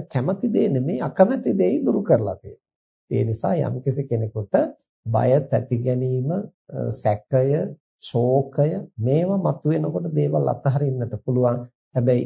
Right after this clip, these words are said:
ඒ තැන්වල අතහරින්නේ කැමති දේ නෙමෙයි, අකමැති දේ. ඒ කියන්නේ අර හැම මනෝභාවයකින්ම කිව්වේ භීතිය, ශෝකය, තැතිගැන්ම, අ, අප්‍රසාදය, අප්පිරියාව,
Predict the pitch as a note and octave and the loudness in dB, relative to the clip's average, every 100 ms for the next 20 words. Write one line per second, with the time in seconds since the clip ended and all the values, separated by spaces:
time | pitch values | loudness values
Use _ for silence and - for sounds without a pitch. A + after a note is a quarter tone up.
0 | - C#3+ F3 F3 F#3 D3 C3+ - - _ | 0 2 2 2 0 2 0 0 -2 _
1 | A2+ - F#3+ F#3+ C3+ A2 A2 A2+ A#2 A#2 | 2 4 4 2 2 2 0 0 -2 -6
2 | _ _ _ - C#3+ E3+ F#3 F3+ C#3+ B2+ | _ _ _ 0 2 4 4 4 6 4
3 | A2 A#2 A#2+ A#2+ A#2+ A#2+ _ A2 - E3 | 4 0 0 0 -2 -6 _ -6 0 2
4 | D3+ D3+ - C3+ A2+ G#2 - _ _ _ | 4 4 4 2 2 -2 -6 _ _ _
5 | _ _ _ A#2 A#2 B2 A#2 A#2 A2 - | _ _ _ -8 0 0 2 0 -4 -4
6 | A2+ A#2+ A#2 A#2+ C3+ B2+ A2+ B2 B2 B2 | -2 0 0 0 0 0 0 -2 0 2
7 | B2+ B2+ B2 B2+ A#2+ A#2+ A#2+ A#2 A2 C3 | 2 2 -2 -2 -4 -4 -4 -4 -2 0
8 | C4 - - _ - C3 B2+ B2 B2 A#2 | -2 -6 -16 _ -2 2 4 2 0 0
9 | A2+ A#2+ - B2 B2 B2 B2+ A2+ A#2 C#3+ | 2 0 0 0 0 -4 -2 0 0 2
10 | B2 A#2 C3+ C3 B2 A#2 A2 A2+ C#3 F#3 | 0 2 2 2 2 2 0 0 0 -4
11 | - _ _ C3+ A#2 A#2 A2+ - - _ | -10 _ _ 0 2 2 2 -2 -8 _
12 | - A#2 - D3 - B2+ A#2+ A#2 A2+ D#3 | -8 -8 4 4 6 4 4 4 2 2
13 | C#3+ - _ D3+ C#3 B2+ A#2 A2 | 2 -2 _ 2 4 6 4 2